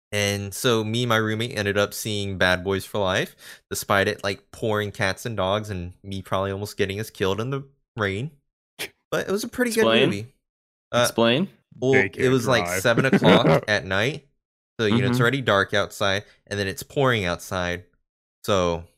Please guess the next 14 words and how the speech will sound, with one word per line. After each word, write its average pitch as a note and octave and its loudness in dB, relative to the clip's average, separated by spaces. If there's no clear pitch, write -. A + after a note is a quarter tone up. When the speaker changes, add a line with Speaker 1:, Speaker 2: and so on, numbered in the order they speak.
Speaker 1:
doesn't - -2
really A2+ 0
help, G2+ -2
'cause F#2+ -6
then G#2 -4
you G2 -10
can't - -8
really G#2+ -2
see - -8
the F#2+ -2
road F2+ 0
as B2+ -2
well C#3+ -2
then. E3 -8